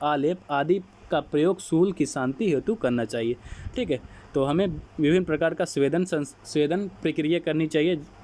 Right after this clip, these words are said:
जैसे परिसेक, उपनाह, स्वेद आदि, नाड़ी स्वेद, आलेप आदि, जिससे जो राक्षमा के रोगी में शूल हो-, होता है, जो दर्द होता है या पेन जो रहता है, उसको उस शूल से, मतलब दर्द से शांति मिलती है, उसका सा-, उसका दर्द जो होता है वहाँ पे ठीक हो जाता है।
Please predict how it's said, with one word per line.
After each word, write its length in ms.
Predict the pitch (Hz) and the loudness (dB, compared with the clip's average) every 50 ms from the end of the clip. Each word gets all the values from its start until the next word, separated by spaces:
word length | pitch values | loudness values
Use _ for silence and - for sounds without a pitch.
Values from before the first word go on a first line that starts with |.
| - - 139 | -12 -6 -4
जैसे 260 | 147 160 156 - 185 | -4 -2 -2 -4 -4
परिसेक, 500 | - 170 143 139 - 160 151 156 151 156 | -2 -2 -2 0 2 4 4 4 4 0
उपनाह, 460 | 151 143 - 151 139 139 147 156 160 | -2 -2 0 0 0 0 0 -2 -4
स्वेद 340 | 147 - - 131 135 139 131 | -4 -2 0 2 2 4 4
आदि, 260 | 123 123 131 170 214 - - - - - - - - | 2 2 2 0 0 -2 -6 -16 -20 -20 -10 -4 0
नाड़ी 220 | 135 147 165 170 | 2 2 2 2
स्वेद, 240 | - - 139 147 147 | 2 0 0 0 0
आलेप 380 | - 139 131 135 147 151 151 123 | 2 2 2 2 2 0 0 0
आदि, 220 | 117 131 170 208 208 - - - - | 0 2 0 0 -2 -4 -10 -4 0
जिससे 340 | 143 156 156 - - 196 190 | 0 0 2 2 2 2 2
जो 460 | 175 190 190 190 185 180 160 147 - - - - | 4 4 4 4 4 4 4 2 0 -4 -4 0
राक्षमा 400 | 165 151 147 135 - 165 170 190 | 2 2 0 0 0 0 0 2
के 140 | 185 185 170 | 2 2 2
रोगी 300 | 147 147 143 147 165 170 | 2 2 2 2 0 0
में 180 | 151 160 214 233 - - - | 0 -2 -4 -6 -10 -16 -18
शूल 400 | - - - 202 214 226 214 170 | -10 -4 0 2 4 4 4 4
हो-, 340 | 147 151 151 - - - - | 4 4 2 -4 -8 -6 -2
होता 260 | 156 139 127 - 131 | -2 -2 0 0 0
है, 100 | 139 139 | 0 0
जो 100 | 135 143 | 0 0
दर्द 300 | 143 156 202 214 190 165 | 0 0 0 0 0 -2
होता 200 | 151 127 - 127 | -4 -2 0 0
है 100 | 127 135 | 0 0
या 60 | 139 | 0
पेन 400 | 139 - - 170 185 196 202 185 | -2 0 2 2 2 2 2 2
जो 100 | 160 156 | 2 2
रहता 340 | 147 139 131 127 - 170 143 | 2 2 0 -2 -2 -4 -4
है, 200 | 123 147 143 - - - - - - - - - | -2 -4 -6 -6 -10 -16 -20 -20 -20 -8 -2 0
उसको 440 | 160 151 - - 208 208 220 214 - - - - - - - - | 0 0 2 4 4 4 4 4 0 -6 -14 -20 -20 -16 -2 2
उस 280 | 190 208 - - - - | 2 2 2 -2 -2 2
शूल 240 | 185 180 202 202 170 | 4 4 4 4 2
से, 140 | - 180 170 | 0 -2 0
मतलब 280 | 156 151 151 135 135 | 2 2 2 2 2
दर्द 200 | 131 170 180 165 | 2 0 0 0
से 180 | - - 226 220 | -2 -4 -4 -2
शांति 460 | - - 127 123 127 127 - 214 214 - - - - - - - - - - - - 151 | -2 0 0 0 0 -2 -2 -4 -4 -4 -8 -14 -14 -14 -14 -16 -18 -20 -18 -6 0 2
मिलती 340 | 151 143 139 156 214 196 170 | 2 2 2 2 2 2 2
है, 280 | 170 190 220 208 156 | 2 2 2 2 2
उसका 220 | 139 - - 202 190 | 2 2 0 -2 -2
सा-, 460 | - - 151 135 127 107 - - 160 | 0 0 -2 -2 -2 -4 -6 -8 -10
उसका 240 | 147 - - 190 165 | -8 -2 0 0 2
दर्द 220 | 147 156 156 143 | 2 2 2 2
जो 120 | 139 143 | 0 0
होता 180 | 139 131 127 131 | 0 0 0 2
है 100 | 131 131 | 2 2
वहाँ 200 | 131 131 143 143 - | 2 2 0 -2 -2
पे 60 | 226 | -4
ठीक 320 | 220 - 165 151 156 151 | -2 0 2 2 2 0
हो 160 | - 143 127 120 | 0 -2 0 0
जाता 240 | 113 110 - 120 | 0 -2 -4 -6
है। 180 | 117 113 113 | -6 -8 -8